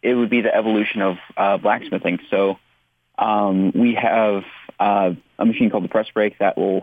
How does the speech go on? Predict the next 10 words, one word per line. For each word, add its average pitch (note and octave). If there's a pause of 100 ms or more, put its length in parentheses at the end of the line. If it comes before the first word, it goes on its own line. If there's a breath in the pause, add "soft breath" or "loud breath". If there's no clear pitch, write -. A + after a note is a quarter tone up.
form G#2+
metal G2+
into G2
the F#2
shapes -
we G2
want, G2+ (200)
uh, F#2+
rollers, G#2 (640)
uh, F#2+